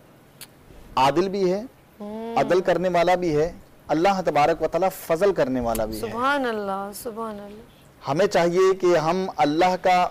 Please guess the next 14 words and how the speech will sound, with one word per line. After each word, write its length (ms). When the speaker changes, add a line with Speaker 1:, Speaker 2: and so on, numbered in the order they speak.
Speaker 1:
फजल 800
तलब 280
करें, 340
अल्लाह 400
का 140
अदल 280
तलब 280
ना 120
करें। 280
अगर 640
अल्लाह 360
तबारक 460
व 60
तआला 300